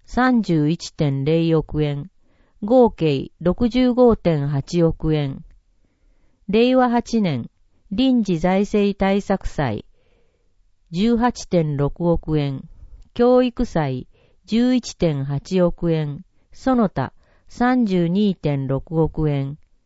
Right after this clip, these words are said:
合計、六十三点零億円。特別会計も皆さんの暮らしを支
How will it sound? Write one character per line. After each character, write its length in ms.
合 260
計、 380
六 320
十 260
三 320
点 320
零 340
億 280
円。 280
特 260
別 280
会 260
計 240
も 300
皆 280
さ 200
ん 120
の 100
暮 200
ら 60
し 200
を 80
支 100